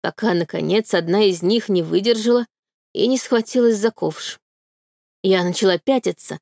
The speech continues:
но девушка всё равно окатила меня тёплой водой. На моих бёдрах тут же появились чешуйки.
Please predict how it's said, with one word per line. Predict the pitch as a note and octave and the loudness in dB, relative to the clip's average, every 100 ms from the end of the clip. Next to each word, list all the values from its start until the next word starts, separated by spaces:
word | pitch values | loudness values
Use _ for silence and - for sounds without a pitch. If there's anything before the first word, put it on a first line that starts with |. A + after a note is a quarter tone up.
| _ _ _ | _ _ _
но | - A#3 | 0 2
девушка | G#3+ A3 C#4 A3+ - G#3+ | 2 2 0 0 -2 -6
всё | - A3 | -6 -4
равно | A#3 A#3 A#3 | -2 2 4
окатила | F#3+ F#3 G3 - A3+ | 2 0 -2 2 2
меня | A3 G#3 G3+ | 4 4 2
тёплой | - G3 G3+ F#3+ | 0 -2 2 2
водой. | G3 F3 E3+ - _ _ _ _ _ _ _ _ _ _ - | 2 0 -4 -8 _ _ _ _ _ _ _ _ _ _ -8
На | F3+ | -2
моих | F3+ F3+ F3+ F3 | 2 2 2 0
бёдрах | E3 F3 F#3 G#3 G3+ | 0 2 2 -2 -4
тут | - F#3+ F#3+ | -4 -2 -2
же | F#3+ G#3+ | -2 -2
появились | G#3 F#3+ F#3 F#3 | 4 4 6 2
чешуйки. | - G#3 - E3 - F3+ | 0 -10 -6 -8 -8 -14